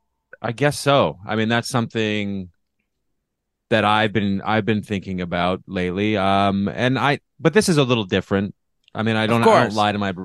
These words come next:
Speaker 1: lie to my brother, and then I'm not like, you know, you know, uh, I, uh, I, everything's gonna be all right. I got a girlfriend for you.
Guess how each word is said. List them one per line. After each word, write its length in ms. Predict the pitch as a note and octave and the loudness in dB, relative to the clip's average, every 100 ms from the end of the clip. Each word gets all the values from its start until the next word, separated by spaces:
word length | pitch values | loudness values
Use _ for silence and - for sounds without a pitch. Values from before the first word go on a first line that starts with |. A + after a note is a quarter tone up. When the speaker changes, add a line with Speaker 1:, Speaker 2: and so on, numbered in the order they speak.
| - | -8
Speaker 1:
lie 200 | A#2 A2+ | 0 2
to 60 | G#2 | 2
my 120 | G#2 | 2
brother, 300 | F#2+ F#2+ F#2+ | 2 2 2
and 100 | F#2 | 2
then 180 | F2+ F2 | 0 -2
I'm 100 | F2 | -2
not 200 | F2 E2 | -2 -4
like, 320 | F2 E2 E2 | -4 -6 -8
you 100 | F2 | -8
know, 160 | F2+ F2 | -6 -6
you 140 | F2 | -4
know, 380 | F#2+ A2+ D#2+ - - - | 0 0 -2 -6 -16 -14
uh, 440 | - F#2 F2 E2 E2 E2 _ _ _ _ _ _ _ _ _ _ - | -8 -6 -4 -6 -8 -14 _ _ _ _ _ _ _ _ _ _ -8
I, 300 | F2 F2 F2+ | -4 -4 -4
uh, 520 | F2 E2+ E2+ E2 D#2+ | -4 -4 -4 -6 -4
I, 200 | G2 A2 | 0 0
everything's 420 | G#2+ B2 A2 F#2+ | 2 2 2 0
gonna 160 | G2 G2 | -2 0
be 140 | F#2+ | 0
all 200 | G#2 A2 | 2 2
right. 340 | G#2+ F#2+ E2 E2 - G2+ | 2 2 0 -4 -14 -10
I 100 | G#2 | -6
got 160 | A2 G#2 | -4 -4
a 60 | |
girlfriend 500 | G2 A2+ A#2 B2 A2+ | -2 -4 -2 -4 -6
for 200 | G2+ A#2+ | -4 -2
you. 300 | A#2+ B2+ C3 | 0 0 -2